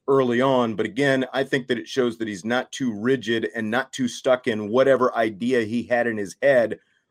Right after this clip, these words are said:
of what it was supposed to be and how things were supposed to go. When they didn't go right,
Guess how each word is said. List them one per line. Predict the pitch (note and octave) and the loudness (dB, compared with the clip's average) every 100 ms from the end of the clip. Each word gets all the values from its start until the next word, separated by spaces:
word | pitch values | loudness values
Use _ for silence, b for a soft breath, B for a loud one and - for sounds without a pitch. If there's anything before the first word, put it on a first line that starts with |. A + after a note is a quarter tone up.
| - | -6
of | F2+ | -6
what | F#2 C3 | 0 2
it | C3+ | 2
was | A2+ | 0
supposed | - A2+ B2 A#2 | -8 -4 -4 -4
to | G#2+ | -6
be | A#2+ A2+ | -2 -2
and | G2 | -2
how | A#2 | -2
things | B2 B2 A#2 - | -2 -2 -4 -4
were | A#2 | -8
supposed | - - B2 A2+ - | -8 -10 -6 -6 -8
to | |
go. | F#2 D#3 E3 B2 - _ _ - | -2 4 6 6 2 _ _ -6
When | A#2 | 0
they | A#2+ | 2
didn't | A#2 D#3+ D3+ | 2 2 2
go | A2+ E3+ E3 | 6 8 8
right, | B2 A2 A#2 | 6 4 2